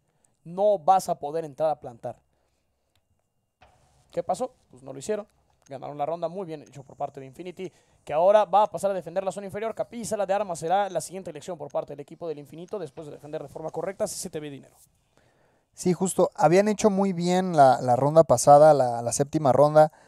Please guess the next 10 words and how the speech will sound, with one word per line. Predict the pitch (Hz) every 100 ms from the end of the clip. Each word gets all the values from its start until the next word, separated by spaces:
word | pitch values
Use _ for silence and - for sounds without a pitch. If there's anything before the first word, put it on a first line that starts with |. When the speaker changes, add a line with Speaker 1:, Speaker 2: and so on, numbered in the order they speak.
| _ _ -
Speaker 2:
eh, | 120 123 131 123 139
el | 127
ataque | - 151 170
a | 156
la | 131
zona | 147 147
de, | 127 120 120 117
de | 123
garaje, | 123 135 - - -
¿no? | 127 147